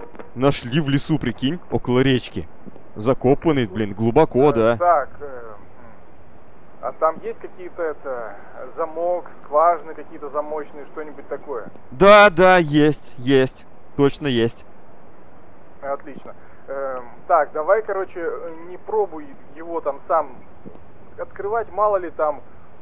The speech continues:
Speaker 2: э, бомба или динамит или ещё что-то. Давай лучше, знаешь, что
Speaker 1: Бомба?
Speaker 2: сделаем?
Speaker 1: Что?
Speaker 2: Ну,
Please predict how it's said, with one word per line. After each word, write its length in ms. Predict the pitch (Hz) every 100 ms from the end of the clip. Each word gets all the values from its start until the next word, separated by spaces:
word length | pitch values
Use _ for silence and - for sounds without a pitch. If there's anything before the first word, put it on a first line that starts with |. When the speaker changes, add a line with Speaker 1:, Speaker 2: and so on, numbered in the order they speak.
| -
Speaker 2:
э, 140 | 123 123 -
бомба 420 | 156 180 190 180 165
или 160 | 147 143 139
динамит 340 | 139 139 190 151
или 140 | 151
ещё 260 | 151 196 190
что-то. 460 | 180 160 151 123 101
Давай 200 | 160 180
лучше, 220 | 208 196
знаешь, 180 | 170 208
что 80 | 113
Speaker 1:
Бомба? 220 | 120 147
Speaker 2:
сделаем? 280 | 165 123 107 - - - -
Speaker 1:
Что? 420 | - 139 123 90 -
Speaker 2:
Ну, 260 | 208 233